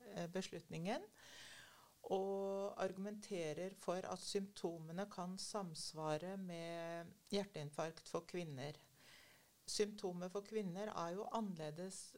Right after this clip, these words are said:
enn de for menn, og lærebøkene er som oftest basert på forskning fra symptomer på menn. Og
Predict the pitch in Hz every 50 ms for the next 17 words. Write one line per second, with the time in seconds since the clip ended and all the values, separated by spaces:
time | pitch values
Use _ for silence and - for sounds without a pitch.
0 | - - 175 180 185 190 196 196 185 185 - 175 170 175 180 180 - - - -
1 | - - - 190 190 190 185 185 185 180 190 226 294 339 339 320 - - - 190
2 | 190 190 190 190 190 190 190 190 190 190 190 - - - - - 190 202 196 165
3 | 147 147 151 156 151 160 - - 175 175 185 196 202 208 214 214 - - - 185
4 | 175 175 175 180 185 190 - - - - - - - - - - - - - -
5 | - - - - - - - 220 214 196 175 180 - - - 226 233 233 - -
6 | 214 214 214 - - 202 185 196 226 233 - - - - 185 185 185 190 196 196
7 | 196 - - - - - - - - - - 214 214 214 - - - - 180 202
8 | 226 233 - - 175 175 - 190 196 196 - - 180 170 165 175 180 - - 185
9 | 185 185 196 214 254 320 - - - - - - - - - - - - - -
10 | - - - - - - 202 196 196 196 196 196 196 196 196 196 196